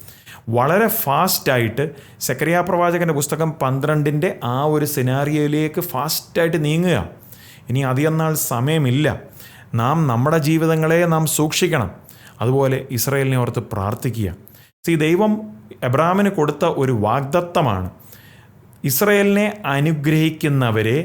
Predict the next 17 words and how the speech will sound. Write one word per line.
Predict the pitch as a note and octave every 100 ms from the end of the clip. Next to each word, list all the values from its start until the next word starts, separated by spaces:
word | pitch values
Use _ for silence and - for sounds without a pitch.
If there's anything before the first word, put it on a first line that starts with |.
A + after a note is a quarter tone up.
| - A2+
ദൈവം | A#2+ A#2 G#2+ C#3 D3 -
അനുഗ്രഹിക്കും. | A#2+ B2 A#2+ A#2 C3 A#2+ - F2 - - - - _ B2+
ഇനി | B2+
മറിച്ച് | G#2+ A#2 C3 F3 E3+ - - - - -
ഇസ്രയേലിനെ | B2+ B2+ D3+ D3+ D#3 D#3+
ശപിക്കുന്നവനെ | D3+ - A#2+ A#2+ D#3+ - G#3 F#3+ C3+ G#2+ E2+ - - -
ദൈവം | A#2 C3 D3 E3 D#3+
ശപിക്കും, | - D3 C3 B2 A2 G2+
ദൈവം | A#2 C#3 D3+ C#3+
ന്യായം | A#2 G#2+ B2 D3 D#3
വിധിക്കുമെന്ന്. | C3 C3 C3+ G#2+ E2+ - - - - - -
അനുഗ്രഹം | A#2+ C#3+ G3 F#3 A3 A#3 A3 - - -
ഒരു | D#3+
കൂട്ടമായി, | E3+ F3 F3 F#3 F3+ D#3 A2 -
കളക്റ്റീവായിട്ടാ. | C#3+ E3 - G3+ F3+ F3 D3+ G#2+ E2+ - - B2+
പക്ഷേ | C3+ B2
ശാപം | - - A2 A2+ D3+ F3+ G3+